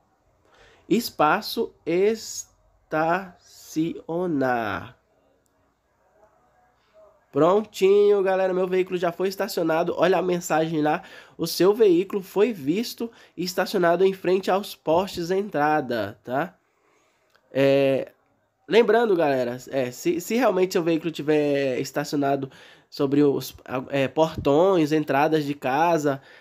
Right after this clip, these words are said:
você vai levar um aviso aí, tá? Então, lembre sempre de, é, é muito melhor você pegar seu veículo e você procurar um estacionamento. Aqui eu fui, fiz só um exemplo pra vocês, mas é muito melhor vocês procurarem uma vaga de estacionamento.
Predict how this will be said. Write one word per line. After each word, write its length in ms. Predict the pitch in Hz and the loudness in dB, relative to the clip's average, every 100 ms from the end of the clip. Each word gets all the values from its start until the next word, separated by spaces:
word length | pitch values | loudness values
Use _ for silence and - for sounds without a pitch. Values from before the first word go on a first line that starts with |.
| _ 123 | _ -14
você 220 | 135 165 | -6 0
vai 160 | 165 | 2
levar 240 | 175 170 165 | 4 2 4
um 100 | 190 | 4
aviso 500 | 262 202 214 208 233 | 2 0 -4 -2 0
aí, 240 | 226 175 | 2 0
tá? 380 | 170 160 233 - _ _ _ _ | 0 -2 -2 -6 _ _ _ _
Então, 680 | 131 131 147 151 170 175 165 | -16 -8 0 2 4 2 2
lembre 380 | 147 170 226 226 | 2 4 2 -2
sempre 420 | - 208 220 220 | -2 0 0 -2
de, 160 | 180 190 | -2 0
é, 180 | 170 175 | 0 -2
é 160 | 190 175 | -2 -2
muito 320 | 180 247 254 | 0 -2 -2
melhor 260 | 202 180 | 0 0
você 80 | 190 | -2
pegar 220 | 175 165 | -4 -4
seu 160 | 170 160 | -2 -2
veículo 520 | 131 139 233 - 135 - - _ | 0 0 0 -2 -6 -6 -20 _
e 40 | |
você 220 | 127 151 165 | -8 -6 -2
procurar 380 | 165 165 170 | -2 0 2
um 60 | 175 | 2
estacionamento. 840 | 185 175 - 180 180 151 165 180 - | 0 -6 -4 -2 -2 0 0 -2 -6
Aqui 180 | 165 202 | -4 -2
eu 60 | |
fui, 180 | 208 - | -2 -6
fiz 260 | 180 - 175 | -8 -8 -4
só 160 | 180 | -2
um 60 | 196 | 0
exemplo 480 | 220 160 160 160 147 | -2 0 -2 -2 -8
pra 180 | 143 135 | -4 -4
vocês, 680 | 135 131 123 117 139 180 - - - - _ | -4 -8 -6 -2 -2 -4 -10 -20 -20 -20 _
mas 280 | 139 160 165 | 2 2 2
é 80 | |
muito 320 | 156 180 240 226 | 2 2 0 0
melhor 280 | 202 180 | 2 2
vocês 380 | 165 170 170 - | 0 -2 -6 -6
procurarem 680 | - 170 175 170 151 165 156 | -6 -6 -2 0 2 2 2
uma 240 | 147 151 143 | 2 0 0
vaga 420 | 131 135 156 139 | 0 0 2 -2
de 80 | 127 | -4
estacionamento. 920 | 135 135 143 135 123 131 196 196 113 | -8 -8 -4 -4 -4 -4 -6 -8 -16